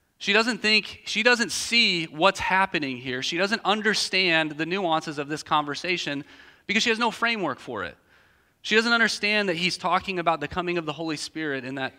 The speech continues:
when you accept Jesus and this comes into you, it's like a s-, a well of water springing up to eternal life. When they use the term living water, which is a term that he used, mind you,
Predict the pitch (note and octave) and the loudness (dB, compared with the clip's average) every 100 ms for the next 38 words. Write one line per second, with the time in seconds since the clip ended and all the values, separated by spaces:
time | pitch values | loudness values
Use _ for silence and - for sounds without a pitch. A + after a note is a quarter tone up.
0 | - C3 D#3+ G3 G3 F#3 D#3 - F3 F3 | -20 -2 2 2 2 0 -2 0 0 0
1 | C#3+ C#3 C3+ F#3 D3+ C#3 C#3+ C#3 E3+ - | -6 -10 -4 -2 -2 -4 -6 -4 -4 -4
2 | - D#3+ D3 F3+ E3+ C#3+ B2 B2 C3 - | -6 -6 -2 -4 -4 -6 -4 -6 -8 -4
3 | D3 C#3+ - - - _ - C3 B2 C#3+ | -2 -2 -6 -10 -12 _ -4 -4 2 4
4 | E3+ E3+ C#3+ C#3+ D3+ C3+ - - D#3 D3 | 6 4 2 2 2 2 -4 -6 -4 -2
5 | C3 C3 - C3+ A#2+ C#3 B2 B2+ C#3+ - | -4 -6 -10 -12 -10 -10 -10 -8 -8 -10
6 | - - - - - _ _ _ _ D#3 | -14 -20 -20 -20 -20 _ _ _ _ 2
7 | D#3+ A3 A#3+ A3 A3+ F3+ F3 F#3+ G3 E3 | 6 8 6 4 0 0 -2 2 0 4
8 | G3 F#3+ D#3+ D#3 F3 G3 C3+ A#2+ D#3 - | 4 4 2 0 4 4 4 0 -4 -6
9 | D#3+ F#3 E3+ G#3+ A3 F#3+ C#3+ G#3+ G3 G3+ | -4 -4 -6 -4 0 0 0 -2 0 -2
10 | D3 C3+ - A2 C3 C3 B2 B2+ D3+ | -2 -4 -12 -6 -2 -2 -2 -6 -8